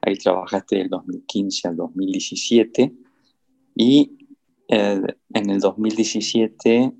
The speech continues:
te pasas a Three Crowns, L L P, y ahí trabajaste durante dos años en la práctica de arbitration,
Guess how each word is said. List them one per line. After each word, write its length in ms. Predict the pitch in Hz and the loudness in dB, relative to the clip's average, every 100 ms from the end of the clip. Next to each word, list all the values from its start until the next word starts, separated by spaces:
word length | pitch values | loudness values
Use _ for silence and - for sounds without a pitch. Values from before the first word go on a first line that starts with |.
| _ _ _ _ _ _ | _ _ _ _ _ _
te 140 | 98 | -2
pasas 760 | - 101 101 - 104 101 - - | 0 0 0 2 2 0 -6 -4
a 300 | 110 104 95 | -2 0 -2
Three 340 | - - 117 - | -4 -2 0 2
Crowns, 840 | 113 113 101 95 120 139 - - _ _ | 4 4 4 2 0 -2 -6 -8 _ _
L 240 | - 107 101 | 0 2 2
L 140 | 92 - | 0 -4
P, 300 | 127 117 143 - _ | 0 2 0 -6 _
y 120 | 104 | -2
ahí 100 | 98 | 0
trabajaste 580 | 98 101 95 101 107 104 | 2 2 2 0 -2 0
durante 480 | 95 92 90 - 98 | -2 -2 -6 -4 0
dos 260 | 101 101 107 | 0 0 0
años 480 | 110 110 107 - | 0 0 -2 -4
en 80 | 95 | -4
la 100 | 92 | -4
práctica 640 | 87 - - - - 104 95 | -4 -6 -6 -8 -6 -6 -4
de 140 | 95 | -6
arbitration, 1040 | 90 87 87 - 117 98 - 98 117 - | -8 -12 -10 4 4 4 -2 0 -2 -2